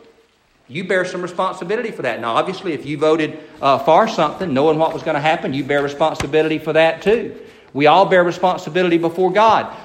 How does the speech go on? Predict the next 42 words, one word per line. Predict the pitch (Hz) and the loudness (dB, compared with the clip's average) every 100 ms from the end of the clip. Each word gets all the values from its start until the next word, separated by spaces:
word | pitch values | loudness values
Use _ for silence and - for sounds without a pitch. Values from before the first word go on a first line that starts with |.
| - | -2
for | 165 | 0
what | 147 185 185 | 4 4 4
we | 185 | 2
have | 185 175 | 2 2
in | 165 | 2
our | 170 214 | 2 0
power | - 151 139 170 | 0 0 2 0
to | 170 190 | -2 2
do. | 226 180 - - | 2 2 -2 -4
And | 170 | 0
as | 180 180 | 0 0
a | 175 | -4
citizen | - 247 247 247 185 | -2 0 0 -2 -4
of | |
the | 160 | -4
United | 175 196 233 | 0 0 0
States, | - 185 175 | -2 -2 0
I | 170 226 | 0 2
have | 247 233 | 2 -2
the | |
power | 214 175 165 196 | -2 0 2 2
to | 214 | 2
vote. | 254 254 - - - - - | 4 4 2 -6 -14 -20 -6
I | - 208 | 0 2
have | 240 220 | 2 2
the | |
power | - 196 196 190 | 0 2 4 2
to | |
go | 165 190 233 | 2 2 4
out | 180 185 - - | 4 2 -2 -8
and | 143 143 | -6 -6
to | |
cast | - 202 214 208 | -2 0 0 0
my | 214 220 | 0 0
vote | 180 175 160 | 2 0 0
and | 165 | -4
to | 147 | -6
participate. | 156 147 240 233 196 160 165 165 - - | -8 -6 -6 -6 -4 0 0 -2 -6 -4
So | 190 160 | -2 2
I | 185 226 | 4 4
believe | 233 208 190 | 4 4 2
God | 196 196 202 196 | 4 6 4 2